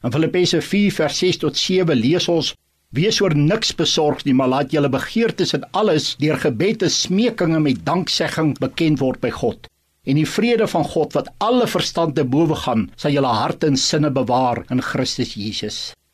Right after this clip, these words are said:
Vriende, om te dink, daar is geen ander manier om met God te kommunikeer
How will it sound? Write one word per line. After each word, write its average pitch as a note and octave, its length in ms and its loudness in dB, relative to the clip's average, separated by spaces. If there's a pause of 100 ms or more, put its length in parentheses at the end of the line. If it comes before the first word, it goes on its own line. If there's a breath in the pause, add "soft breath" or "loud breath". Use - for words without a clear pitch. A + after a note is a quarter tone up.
(180)
Vriende, G#3+ 300 2
om F#3 140 2
te D3+ 160 0
dink, F3 360 0
daar E3+ 220 0
is G3+ 120 0
geen B3+ 340 0
ander G3 340 2
manier D#3+ 480 4
om D#3+ 100 2
met D3 120 0
God F#3 320 -4
te E3 120 -2
kommunikeer D3 800 0